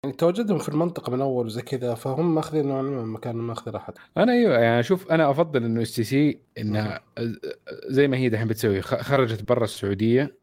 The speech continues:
Speaker 2: إنها تكمل أكتر كمان كده. ما دام، أوكي، أنتوا تتكسروا، بس أنتوا شركة
Speaker 1: مم.
Speaker 2: وطنية، إنه إحنا نبغاكم برضو تكبروا أكتر، حتى في موبايل وزين
Speaker 1: مهم.
Speaker 2: أكتر بكتير.
Speaker 1: صح.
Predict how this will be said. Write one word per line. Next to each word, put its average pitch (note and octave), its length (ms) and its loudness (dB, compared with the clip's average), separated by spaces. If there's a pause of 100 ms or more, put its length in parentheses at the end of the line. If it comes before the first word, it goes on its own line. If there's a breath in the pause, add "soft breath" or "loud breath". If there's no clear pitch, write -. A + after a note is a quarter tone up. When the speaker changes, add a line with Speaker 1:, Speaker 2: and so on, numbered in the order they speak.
(160)
Speaker 2:
إنها G#2 200 0
تكمل A#2+ 460 0
أكتر G#2+ 260 -4
كمان F#2+ 280 -2
كده. F2+ 360 -6
ما G#2 80 -4
دام، B2 180 2 (120)
أوكي، A#2 260 2
أنتوا B2 160 2
تتكسروا، B2+ 480 -2
بس A#2 120 -2
أنتوا B2+ 180 -2
شركة C3+ 220 2
Speaker 1:
مم. A#2+ 60 4
Speaker 2:
وطنية، C3+ 320 2
إنه B2+ 160 2
إحنا B2 180 2
نبغاكم B2 440 2
برضو A#2 240 -4
تكبروا A#2 400 -2
أكتر، A#2 260 -4
حتى A2 240 -4
في A2 80 -4
موبايل G#2+ 380 0
وزين A#2 380 -2 (220 loud breath)
Speaker 1:
مهم. A#2 140 -10
Speaker 2:
أكتر A#2 300 0
بكتير. A#2 460 0
Speaker 1:
صح. - 160 -20